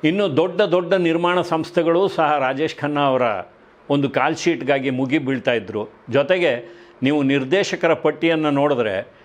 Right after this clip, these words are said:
ಶಕ್ತಿ ಸಾಮಂತ್, ಹೃಷಿಕೇಶ್ ಮುಖರ್ಜಿ, ಅಸಿತ್ ಸೇನ್, ರಾಜ್ ಖೋಸ್ಲಾ, ಮನಮೋಹನ್ ದೇಸಾಯಿ, ಹೀಗೆ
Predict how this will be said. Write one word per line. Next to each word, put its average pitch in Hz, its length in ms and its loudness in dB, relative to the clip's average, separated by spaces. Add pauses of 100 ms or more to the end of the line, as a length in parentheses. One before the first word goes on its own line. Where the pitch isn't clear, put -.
ಶಕ್ತಿ 160 400 -2
ಸಾಮಂತ್, 131 420 -2 (220)
ಹೃಷಿಕೇಶ್ 175 540 -2
ಮುಖರ್ಜಿ, 120 540 -2 (120)
ಅಸಿತ್ 170 360 -2
ಸೇನ್, 131 340 -2 (120)
ರಾಜ್ 135 260 0
ಖೋಸ್ಲಾ, 147 480 0 (460)
ಮನಮೋಹನ್ 160 520 2
ದೇಸಾಯಿ, 131 500 0 (360)
ಹೀಗೆ 165 520 0